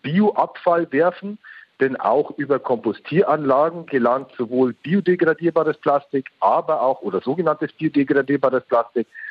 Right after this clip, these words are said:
aber auch konventionelles Plastik über den Dünger dann wieder auf die Felder. Das heißt, dazu kann jeder schon was dazu beitragen und natürlich auch durch sein Einkaufverhalten weniger verpackte Gegenstände,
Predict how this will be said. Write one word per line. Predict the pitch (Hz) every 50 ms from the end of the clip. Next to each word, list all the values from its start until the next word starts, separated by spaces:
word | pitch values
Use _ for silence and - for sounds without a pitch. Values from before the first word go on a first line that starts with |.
| - - -
aber | - 117 135 143 123
auch | 120 123 -
konventionelles | - 143 156 185 180 170 170 - 165 156 156 151 156 143 -
Plastik | _ - 143 127 135 131 - _ - 127 123 123 -
über | - 156 156 160
den | 143 139 131 117 -
Dünger | - 151 165 165 160 151
dann | - - 117 143 131
wieder | 139 135 131 95
auf | 113 -
die | - -
Felder. | - - 101 110 135 151 185 214 226 _ _ _ _ _ - - - - - - _ _
Das | - 127 120
heißt, | 123 - -
dazu | - 104 117 156 - - 175
kann | - 175 165 151
jeder | 165 170 170 160
schon | - 180 165
was | 165 160 165
dazu | - 156 151 - 151
beitragen | - 135 135 151 151 - 156 151 139 139 139 143 -
und | - 175 196 170
natürlich | 165 156 - - 156 147 139 139 - -
auch | 120 123 127 123 - - -
durch | - 131 - -
sein | 131 110 -
Einkaufverhalten | - 120 160 185 - - 156 147 - 165 147 143 139 139 143 _ - 143 139 - - - - - - - -
weniger | - 107 95 92 90 - 120 127 160 180 175 165 160 160 147 143 139 135 139 -
verpackte | - 123 110 - - 151 190 - - - 180
Gegenstände, | 156 165 170 170 170 165 - - 165 165 165 165 165 165 170 170